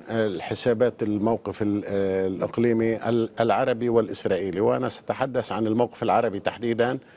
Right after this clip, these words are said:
والموقف الأمريكي. الموقف العربي، يعني طبعًا بعد معركة القلمون أصيب بنوع من الغضب الشديد والهستيريا في المواقف والتصريحات، آه، التي برزت على لسان مسؤولين وفي وسائل الإعلام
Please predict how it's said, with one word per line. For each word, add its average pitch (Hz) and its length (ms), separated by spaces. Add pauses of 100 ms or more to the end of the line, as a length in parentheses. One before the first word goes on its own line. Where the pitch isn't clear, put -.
(360)
والموقف 135 520
الأمريكي. 90 560 (500)
الموقف 139 440
العربي، 120 600 (320)
يعني 117 320
طبعًا 117 360
بعد 107 260
معركة 113 420
القلمون 113 480
أصيب 117 400
بنوع 117 720
من 113 340 (420)
الغضب 113 440
الشديد 110 500
والهستيريا 104 880
في - 140
المواقف 110 640
والتصريحات، 110 800 (600)
آه، 107 300
التي 147 280
برزت 131 460
على 123 200
لسان 139 280
مسؤولين 151 500
وفي 156 240
وسائل 135 460
الإعلام 123 540